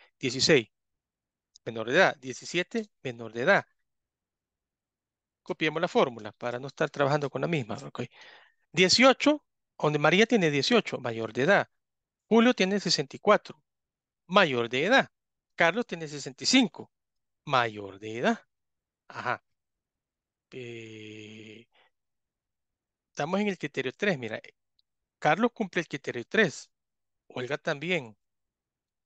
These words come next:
¿Qué pasó ahí con estos dos? Veamos la fórmula. Arriba, veamos.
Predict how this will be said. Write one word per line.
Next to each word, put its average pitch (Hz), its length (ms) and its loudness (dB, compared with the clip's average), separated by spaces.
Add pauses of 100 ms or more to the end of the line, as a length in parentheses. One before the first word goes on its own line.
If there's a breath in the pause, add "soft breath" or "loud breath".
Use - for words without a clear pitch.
(260)
¿Qué 147 140 -4
pasó 175 480 -2
ahí 131 340 -4
con 127 180 -12
estos 135 200 -4
dos? 110 320 -8 (4000)
Veamos 120 220 -8
la 165 80 0
fórmula. 247 380 -2 (3000)
Arriba, 165 280 -8
veamos. 117 280 -12